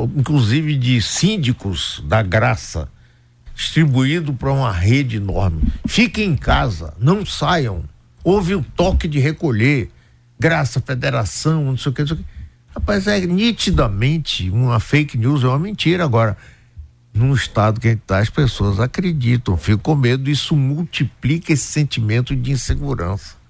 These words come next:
E não adianta anunciar que comprou não sei quantas viaturas ou que, sabe, fez isso, aquilo, porque isso não,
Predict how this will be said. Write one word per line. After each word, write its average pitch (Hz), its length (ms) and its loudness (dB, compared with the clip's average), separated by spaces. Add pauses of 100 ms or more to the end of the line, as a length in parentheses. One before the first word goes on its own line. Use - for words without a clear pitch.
(800)
E 147 120 4
não 165 160 2
adianta 131 840 0
anunciar 104 880 0
que - 160 -10
comprou 98 460 0
não 80 60 -6
sei 104 140 0
quantas 90 420 0
viaturas 107 800 0
ou 95 120 0
que, 87 400 -2 (480)
sabe, 95 220 2
fez 104 360 2
isso, 120 280 2
aquilo, 196 300 0
porque - 200 -6
isso 277 500 -2
não, 180 880 -2